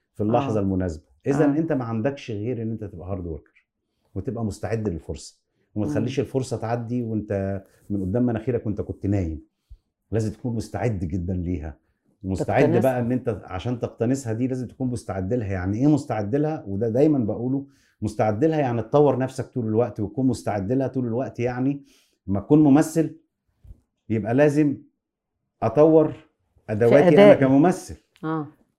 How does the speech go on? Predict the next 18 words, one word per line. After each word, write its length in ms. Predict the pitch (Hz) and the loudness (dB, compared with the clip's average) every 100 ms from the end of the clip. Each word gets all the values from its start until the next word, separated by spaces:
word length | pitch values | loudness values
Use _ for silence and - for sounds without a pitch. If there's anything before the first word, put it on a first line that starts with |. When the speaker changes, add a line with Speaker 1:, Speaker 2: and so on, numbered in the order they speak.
| _ - | _ -8
Speaker 1:
أكتسب 560 | - - 160 165 135 | -8 4 4 4 0
مهارات 760 | 123 117 113 131 156 180 - _ _ _ _ _ _ _ _ _ | 2 2 2 4 6 4 -4 _ _ _ _ _ _ _ _ _
أخرى 500 | 156 156 156 160 160 104 | 2 4 2 2 0 -8
عشان 640 | 101 107 135 156 165 147 - _ _ _ - | -4 -2 0 0 0 -4 -10 _ _ _ -4
لما 200 | 110 101 | -4 -2
تجيلي 240 | 110 160 | 4 4
الفرصة 540 | 143 143 156 160 156 139 | 4 2 0 0 -2 2
ممكن 480 | 143 147 147 139 135 | 2 2 0 0 0
تروح 500 | 120 135 180 180 147 | 0 4 4 2 -2
بسبب 480 | 123 151 156 147 - | -2 0 0 -4 -2
في 160 | 151 | 0
مهارة 380 | 151 123 147 151 | 0 -2 -4 -2
مش 160 | 135 123 | -4 -4
عندي. 400 | 139 117 92 - _ _ _ _ | -4 -4 -4 -12 _ _ _ _
لو 260 | 104 107 95 | -2 -2 -2
في 420 | - 143 156 147 | 2 4 4 4
رقصة 460 | 143 - 131 101 110 | 2 2 -2 -2 2
فالس، 580 | 127 92 - - _ | 2 2 -8 -16 _